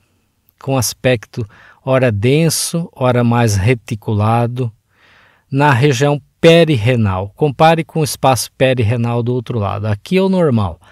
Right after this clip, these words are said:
apenas gordura ao redor do rim. Aqui temos essa opacidade distendendo o espaço perirenal. Isso aqui é hemorragia perirenal, então sangramento.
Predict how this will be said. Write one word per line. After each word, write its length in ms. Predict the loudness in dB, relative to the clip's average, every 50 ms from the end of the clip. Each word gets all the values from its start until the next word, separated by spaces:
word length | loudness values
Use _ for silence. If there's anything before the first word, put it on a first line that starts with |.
| -20 -20 _ _ _
apenas 440 | -14 -8 -4 -2 -2 -2 -2 -4
gordura 560 | -2 -2 0 0 0 -2 -4 -4 -2 -2 0 0
ao 60 | 0
redor 400 | 0 -2 -2 -2 -4 -4 -4 -4
do 140 | -6 -8 -8
rim. 320 | -6 -4 -6 -6 -6 -8 _ _ _ _ _ _ -20 _ _ _ _ _
Aqui 340 | -6 -6 -6 _ -8 -8 -4
temos 340 | 0 0 0 2 0 0 0
essa 320 | 0 0 0 0 -2 -4
opacidade 1000 | -4 -2 -4 -4 -4 -4 -6 -4 -4 -2 -2 0 0 -2 -2 -4 -6 -12 -12 -14 _ _
distendendo 1040 | -10 -6 -4 -4 -4 -4 -6 -2 -2 0 0 0 0 0 0 0 2 0 0 -2
o 40 | -4
espaço 540 | -4 -6 -8 _ -4 -2 -2 -2 -6 -8 -12
perirenal. 760 | _ -6 -6 -4 -4 -6 -6 -6 -8 -8 -8 -10 -12 -18 _ _ _ _ -20 -20 -20 -20 -20 _ _ _
Isso 200 | -4 -2 0 -2
aqui 340 | -2 -2 -2 -2 0 2 2
é 80 | 2
hemorragia 960 | 2 2 4 4 2 2 2 2 2 2 0 -2 -4 -4 -4 -4 -2 -2 -4 -4
perirenal, 960 | _ _ 0 0 2 0 0 -2 -2 -2 -2 -2 -2 -2 -4 -6 -10 -14 -14 -16
então 280 | -12 -8 -8 -8 -6
sangramento. 920 | -8 -6 -6 -6 -4 -4 -2 -2 -2 0 0 0 -2 -4 -6 _ _ -20 _